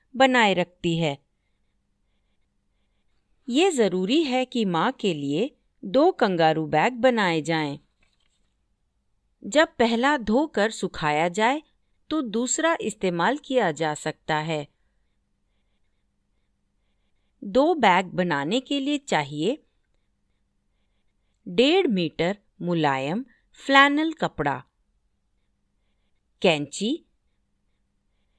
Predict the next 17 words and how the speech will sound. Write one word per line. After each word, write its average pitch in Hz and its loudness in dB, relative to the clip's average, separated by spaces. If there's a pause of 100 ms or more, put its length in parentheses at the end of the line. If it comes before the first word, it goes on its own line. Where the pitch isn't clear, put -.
(240)
सिलाई 143 -2
मशीन, 220 -2 (960)
चॉक 240 2 (140)
या 147 0
पेन 190 0 (1700)
और 220 4 (180)
इंच 302 0
टेप। 151 -2 (1900)
नवजात 349 2
के 339 0
लिए 339 0
बेहतर 208 2
होता 208 0
है 208 0 (280)
मुलायम 175 2 (200)
फ्लैनल 220 0
कपड़ा। 151 -2